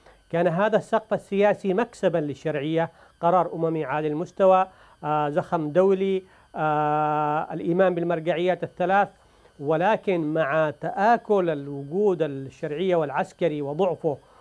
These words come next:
وعدم القدرة على التمدد والأخذ في الانحسار، دائمًا تنحسر وتتفتت المكتسبات السياسية الخارجية والداخلية أيضًا. م-، على المجتمع الدولي كان يرقب ويرقب بجدية،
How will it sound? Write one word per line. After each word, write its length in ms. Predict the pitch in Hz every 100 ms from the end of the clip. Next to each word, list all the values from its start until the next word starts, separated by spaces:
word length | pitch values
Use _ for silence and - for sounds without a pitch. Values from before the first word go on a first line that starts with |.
| _ -
وعدم 440 | 135 165 190 180
القدرة 440 | 160 - 196 190 175
على 160 | 151
التمدد 680 | 151 - 165 190 151 151 135
والأخذ 580 | 147 135 - 202 175 160
في 80 | 175
الانحسار، 680 | 170 160 - - 208 226 - - _ _ -
دائمًا 680 | 131 208 233 226 220 233 226 _ _ _ _
تنحسر 580 | 160 147 233 - 240 190
وتتفتت 680 | 165 151 170 240 - 220 185
المكتسبات 680 | 170 160 165 170 175 196
السياسية 640 | 160 - 165 160 151 185 170
الخارجية 600 | - 160 165 175 226 247
والداخلية 720 | 277 240 269 240 226 202 160
أيضًا. 220 | 147 131 - - - - - - _
م-، 220 | 147 175
على 380 | 156 139 170 -
المجتمع 460 | 160 175 - 240 220
الدولي 340 | 208 247 240
كان 260 | 233 240 240
يرقب 560 | 262 285 - 160 127
ويرقب 560 | 147 180 185 202 196 156
بجدية، 760 | 175 185 165 214 240 165 120